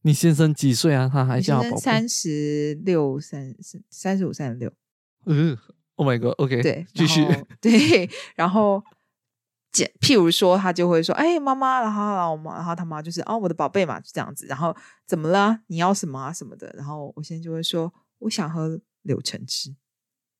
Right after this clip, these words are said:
Speaker 2: 然后呢，我先生的妈妈，也就是我的婆婆，就会真的就是榨柳橙汁这样子。就是她榨，
Speaker 1: 这样
Speaker 2: 榨好柳橙汁就算咯，她会帮她就是，哦，好，装好，然后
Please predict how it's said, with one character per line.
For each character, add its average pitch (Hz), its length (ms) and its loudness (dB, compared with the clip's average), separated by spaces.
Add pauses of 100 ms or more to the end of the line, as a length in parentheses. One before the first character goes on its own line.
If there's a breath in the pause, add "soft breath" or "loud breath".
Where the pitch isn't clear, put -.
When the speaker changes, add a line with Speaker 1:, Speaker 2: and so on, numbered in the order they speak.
(420)
Speaker 2:
然 202 120 2
后 302 220 2
呢， 220 240 2 (140)
我 165 80 -6
先 220 200 -2
生 240 320 -6 (200)
的 202 80 0
妈 175 160 -2
妈， 202 140 0
也 180 40 -4
就 160 100 -6
是 214 140 2
我 151 100 2
的 - 80 -8
婆 - 200 -12
婆， - 240 -6 (260 soft breath)
就 202 140 0
会 185 320 -2 (340)
真 180 140 -4
的 175 40 -2
就 156 120 -4
是 147 160 -4
榨 131 260 -4
柳 - 140 -8
橙 - 200 -18
汁 - 240 -12
这 - 120 -20
样 - 160 -20
子。 - 120 -20 (760)
就 240 120 0
是 262 200 4
她 233 320 2
榨， - 100 -6
Speaker 1:
这 - 140 2
样 208 160 -4 (180)
Speaker 2:
榨 226 240 2
好 180 180 2
柳 151 140 2
橙 151 180 -4
汁 180 160 -8
就 311 160 -2
算 302 380 0
咯， 233 240 2 (380 loud breath)
她 240 100 2
会 233 160 4
帮 190 240 -2
她 185 220 -2
就 165 100 -8
是， - 300 -4
哦， 214 260 -2
好， 165 220 -4
装 190 320 -2
好， 180 240 -6
然 127 80 -12
后 160 420 -4